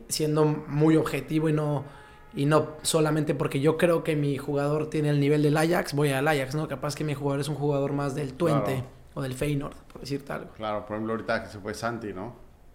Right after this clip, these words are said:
Speaker 1: Totalmente.
Speaker 2: Claro, eso es increíble cómo ya la tecnología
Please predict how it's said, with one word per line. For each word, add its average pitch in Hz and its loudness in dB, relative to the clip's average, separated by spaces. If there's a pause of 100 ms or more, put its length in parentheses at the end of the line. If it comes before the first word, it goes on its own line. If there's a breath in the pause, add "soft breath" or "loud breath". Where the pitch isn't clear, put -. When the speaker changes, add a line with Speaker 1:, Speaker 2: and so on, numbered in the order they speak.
(520)
Speaker 1:
Totalmente. 151 -4 (160)
Speaker 2:
Claro, 101 -8
eso 101 -10
es 98 -14
increíble 113 -4
cómo 117 -2
ya 113 0
la 120 -2
tecnología 113 -6